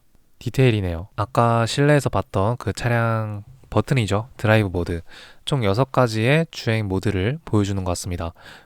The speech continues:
오프로드 성능도 굉장히 좋아 보이긴 합니다. 아까 봤다시피 차량 이 전고 자체 여기 띄어져 있는 것 자체가 많이 높게 띄어져 있고 또 이 휠과 차량 사이의 간격도 굉장히 넓기에 험한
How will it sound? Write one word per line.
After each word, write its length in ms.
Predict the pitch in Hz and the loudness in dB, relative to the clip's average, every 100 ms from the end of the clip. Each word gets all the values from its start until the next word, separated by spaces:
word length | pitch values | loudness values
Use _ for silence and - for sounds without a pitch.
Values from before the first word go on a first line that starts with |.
| - | -4
오프로드 420 | 120 - 170 143 | -2 0 0 2
성능도 420 | 147 147 131 131 | 0 0 0 0
굉장히 400 | 127 101 101 101 | -2 -4 -2 -2
좋아 220 | - 101 | 0 -2
보이긴 280 | 101 95 92 | 0 -4 -4
합니다. 360 | 107 117 90 85 - | -4 -4 -6 -8 -14
아까 180 | - | -6
봤다시피 560 | 104 104 104 - - 113 | -4 -2 -2 -4 -6 -6
차량 440 | - 127 127 123 120 - - _ | -2 0 2 0 -4 -12 -20 _
이 100 | 107 | -6
전고 340 | 101 - 117 135 | -4 -2 -2 0
자체 460 | 110 - 117 101 - - - _ | -2 -2 -4 -4 -6 -18 -20 _
여기 180 | 110 104 | -4 -4
띄어져 320 | 101 151 147 | 0 2 4
있는 160 | 143 131 | 2 0
것 80 | 120 | -2
자체가 560 | 104 - 104 110 107 90 | -2 -4 -2 0 -2 -4
많이 200 | 98 98 | -4 -2
높게 300 | 95 - 120 | -2 -4 -6
띄어져 340 | - 123 110 | -2 0 0
있고 360 | 98 - 135 147 _ _ - | -2 -2 -2 -2 _ _ -6
또 220 | 104 117 - - _ | -4 -4 -12 -20 _
이 160 | 101 101 | -6 -4
휠과 420 | - 147 131 104 | 0 0 2 -2
차량 360 | - 135 127 123 | 0 0 2 0
사이의 300 | 127 117 113 | -2 -2 -4
간격도 500 | - 101 110 - 104 | -6 -4 -4 -6 -8
굉장히 400 | 98 101 107 104 | -6 -4 -4 -2
넓기에 560 | 87 98 - 113 117 98 - - - _ - | -2 -2 -2 -2 -2 -4 -14 -20 -20 _ -4
험한 300 | 135 139 | 0 0